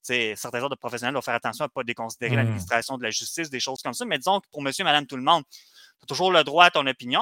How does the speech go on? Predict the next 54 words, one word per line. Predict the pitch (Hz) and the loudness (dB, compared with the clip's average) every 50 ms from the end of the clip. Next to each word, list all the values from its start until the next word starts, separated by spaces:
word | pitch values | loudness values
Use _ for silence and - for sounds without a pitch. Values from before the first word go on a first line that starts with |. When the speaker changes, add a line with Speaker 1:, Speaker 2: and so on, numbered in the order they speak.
| 294 339 - | 0 0 -4
Speaker 1:
Puis | - | -4
même | 156 165 180 | -4 -4 -4
si | - | -2
t'es | - | -2
membre | 156 165 151 | 0 2 2
d'un | 143 135 | 2 2
ordre | 143 147 135 | 0 0 -2
professionnel, | 135 127 135 131 131 139 165 180 165 135 | -2 -4 -4 -2 -2 2 2 2 2 2
tu | - - | -4 -6
peux | - 135 | -4 -2
émettre | 123 127 156 160 | 0 0 -2 -2
des | 139 135 | -2 -2
commentaires, | - 135 127 120 117 117 - 147 156 | -2 0 0 0 0 2 4 4 4
mais | 147 120 | 2 0
ça | - 120 | -6 -8
doit | 113 117 | -10 -8
se | - - | -6 -2
faire | - 131 131 | 2 2 2
dans | 131 120 117 | 2 2 -2
le | 117 110 | -2 -2
respect. | 110 120 - - - - 233 294 392 403 - _ _ _ - - - - _ - | -2 -4 -4 -6 -2 0 2 2 2 0 -6 _ _ _ -20 -20 -20 -20 _ -12
Je | - - | -8 -6
veux | 139 139 | -6 -4
dire, | 123 - 160 156 139 | -2 0 0 2 4
bon, | 147 165 170 139 - | 2 2 2 0 -4
puis | 131 | -8
il | 123 | -2
peut | - 147 | 2 2
y | |
avoir | 135 135 170 175 | 4 4 2 0
de, | 147 143 | 0 -2
de | 123 113 | -6 -6
l'opinion | - 123 - - 135 139 151 165 | -8 -10 -8 -8 -8 -6 -4 -4
de | 143 127 | -4 -6
d'autres | 117 117 139 135 _ | -8 -10 -10 -8 _
personnes, | - 123 110 - - 160 170 190 196 175 | -4 -4 -2 -4 -4 -2 -2 -2 -2 -4
tu | 143 | -8
sais, | - 151 | -10 -10
qui, | - - - - 135 123 120 127 | -10 -10 -10 -8 -6 -6 -6 -6
qui, | - - 131 123 123 123 120 131 127 | -8 -10 -10 -10 -10 -10 -10 -14 -14
qui | - | -14
sont | - 113 | -14 -14
pas, | 104 - 139 131 131 131 | -12 -12 -10 -10 -10 -10
qui | 127 - | -12 -14
sont | - 120 | -16 -16
pas | - - 127 | -12 -10 -10
nécessairement | 127 - 135 143 160 | -8 -6 -6 -6 -6
de | 143 | -6
ce | - - | -8 -10
milieu-là, | 131 123 123 120 156 185 | -10 -8 -6 -4 -6 -6
qui | - - | -6 -6
peuvent | - 123 131 | -4 -2 -2
être | 135 - | -2 -2
pertinentes. | - 131 - - - - 147 214 262 - | -2 -8 -8 -8 -6 -4 -2 -2 -2 -4